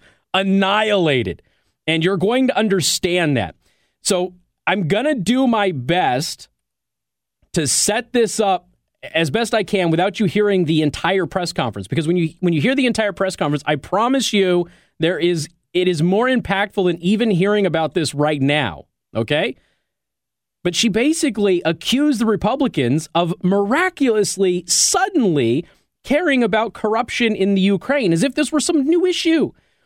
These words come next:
And she's like, "You guys haven't mentioned anything about corruption from the Ukraine. The president's never said anything about corruption from the Ukraine. Nobody's ever assumed that Ukraine was corrupt until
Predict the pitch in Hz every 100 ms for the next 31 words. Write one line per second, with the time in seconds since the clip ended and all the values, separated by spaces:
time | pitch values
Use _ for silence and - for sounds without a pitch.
0 | _ 226 233 269 220 403 320 254 240 247
1 | 277 269 311 349 330 254 330 415 359 220
2 | 180 143 135 - 160 151 - 135 139 123
3 | 131 - 156 208 262 - - 262 - 320
4 | 339 359 269 202 170 156 151 135 123 139
5 | 120 117 156 135 - 120 131 113 113 120
6 | 139 226 - _ 262 339 392 349 302 240
7 | 285 320 311 285 - 285 311 269 262 254
8 | 269 262 269 269 240 - 226 302 302 -
9 | _ _ - 185 190 180 - 165 330 330
10 | 269 262 269